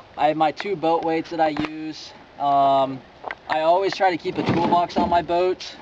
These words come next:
with, uh, a lot of different tools. Like last time fishing string got caught in my trolling motor, so I had to take it apart and, um, get that fixed.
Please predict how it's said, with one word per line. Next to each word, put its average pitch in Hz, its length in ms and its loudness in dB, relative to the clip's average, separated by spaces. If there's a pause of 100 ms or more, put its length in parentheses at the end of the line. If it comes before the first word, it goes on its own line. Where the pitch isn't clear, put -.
with, 156 200 -4
uh, 147 200 6
a - 20 4
lot 143 200 2
of 151 60 -6
different 147 320 -6
tools. 160 600 0 (420)
Like 151 220 0
last 160 260 2
time 165 160 0
fishing 160 300 -8
string 160 300 -6
got 147 200 4
caught 147 220 4
in 147 80 -4
my - 120 2
trolling 151 360 -2
motor, 151 240 2
so 147 120 -8
I 139 60 4
had 147 120 0
to 139 80 -2
take 147 260 -8
it 143 80 -4
apart 143 460 2 (260)
and, 135 420 0
um, 127 460 0 (680)
get 156 200 0
that 147 280 4
fixed. 143 300 -4